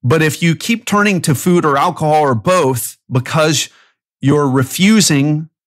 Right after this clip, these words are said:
to take action on whatever it is that you need to take action on, you know, it's never gonna get better. You can manage it for a little while, but then it's gonna keep coming back because you didn't, uh, uh, address and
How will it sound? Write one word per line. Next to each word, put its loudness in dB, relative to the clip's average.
to 0
take 0
action -2
on -2
whatever 0
it 0
is 2
that -2
you 2
need 2
to -4
take -2
action -2
on, 0
you 2
know, 2
it's 0
never 0
gonna -2
get 0
better. -2
You 0
can 0
manage 0
it 0
for -2
a 0
little 0
while, 0
but -4
then -2
it's -2
gonna -2
keep -8
coming 0
back 0
because -2
you 0
didn't, -2
uh, -4
uh, -4
address -2
and -2